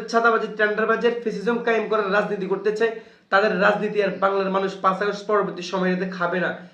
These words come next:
খাচ্ছে না। তাদেরকে বৃদ্ধাঙ্গুল দিয়ে দেখিয়ে যেভাবে পোলাপাইন ছাত্ররা ডাকসুতেও শিবিরকে জয় করেছে, তারপরে এই যে জাহাঙ্গীরনগর বিশ্ববিদ্যালয়ের শিবিরের মতো একটা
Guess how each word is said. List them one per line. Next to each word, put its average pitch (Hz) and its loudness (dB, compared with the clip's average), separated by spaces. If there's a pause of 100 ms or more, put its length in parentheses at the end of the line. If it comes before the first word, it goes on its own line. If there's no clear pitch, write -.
(200)
খাচ্ছে 202 0
না। 240 6 (360)
তাদেরকে 208 4
বৃদ্ধাঙ্গুল 240 0
দিয়ে 254 2 (440)
দেখিয়ে 202 0
যেভাবে 226 6
পোলাপাইন 208 2 (240)
ছাত্ররা 226 4 (280)
ডাকসুতেও 233 4
শিবিরকে 226 0
জয় 220 2
করেছে, 202 2 (180)
তারপরে 208 2 (160)
এই 196 2
যে 190 4
জাহাঙ্গীরনগর 233 2
বিশ্ববিদ্যালয়ের 226 0
শিবিরের 220 -2
মতো 220 0
একটা 214 0